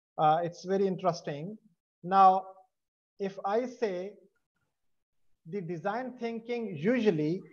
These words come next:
is more on the production or process stage, because together with the customers, we ideate until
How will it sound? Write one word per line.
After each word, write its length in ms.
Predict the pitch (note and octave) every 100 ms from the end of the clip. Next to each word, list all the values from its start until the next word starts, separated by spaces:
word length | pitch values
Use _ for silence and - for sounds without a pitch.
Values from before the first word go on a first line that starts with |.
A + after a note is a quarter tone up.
| -
is 260 | F#3+ - F#3
more 400 | E3 F#3+ A3+ A3+ F#3+
on 260 | F#3 F#3
the 320 | F#3+ G3 G3+ G3 _ _ _
production 640 | G3 F3+ F#3 F#3 A#3 A3+ A3+
or 320 | F3 F3 F#3+ - _
process 480 | G3 F#3 - G3+ -
stage, 380 | - D#3 A2+ - _ _ _ _ _ _ _ -
because 360 | E3+ F3+ G3 -
together 380 | G#3+ F#3+ A#3+ A#3+
with 140 | A#3 G3
the 100 | G#3
customers, 720 | G#3+ G3+ - G#3 F3+ F#3+ F#3+ - _ _ _
we 180 | D#3 A3
ideate 760 | G3 F#3 F3 E3 F3+ G3 A#3+ - - _ _ _ _ _ _
until 760 | F3+ F#3+ F#3 - _ B3 B3+ B3+